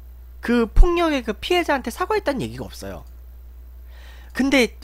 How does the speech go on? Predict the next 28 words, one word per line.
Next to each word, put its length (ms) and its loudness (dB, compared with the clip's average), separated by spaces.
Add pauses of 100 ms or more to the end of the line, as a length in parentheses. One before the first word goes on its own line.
오십 300 2
경기 260 2
징계 300 0
풀리자마자 640 2
바로 300 -2
일 180 2
군에서 520 -4 (680)
바로 300 4 (500)
등판했잖아요. 800 -2 (500)
심지어 320 0
지금 280 0
기-, 200 -12 (480)
걔 120 2
지금 200 -2
선발 300 4
로테이션에 460 -4
있어요. 400 -8 (1120)
그래서 200 -2
아마 220 2
제가 280 0
나중에 540 0 (300)
야-, 160 2 (160)
케이비오 340 0
리그 220 -2
경기 280 -8
중계할 500 -2
때 100 0
아마 340 0